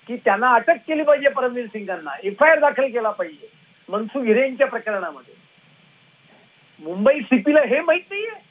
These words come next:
त्याच्या हाताखालचा अधिकारी हा ब-, Mercedes गाड्या घेऊन क्रॉफर्ड मार्केटच्या सीपी ऑफिसमध्ये येतो. कुठलं intelligence आहे तुमचं? राज्याच्या मुख्यमंत्र्यांनी सुद्धा याचा खुलासा केला पाहिजे.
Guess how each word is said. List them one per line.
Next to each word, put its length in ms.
त्याच्या 260
हाताखालचा 580
अधिकारी 680
हा 160
ब-, 260
Mercedes 440
गाड्या 240
घेऊन 200
क्रॉफर्ड 380
मार्केटच्या 460
सीपी 280
ऑफिसमध्ये 560
येतो. 280
कुठलं 260
intelligence 560
आहे 120
तुमचं? 280
राज्याच्या 480
मुख्यमंत्र्यांनी 640
सुद्धा 240
याचा 180
खुलासा 380
केला 240
पाहिजे. 380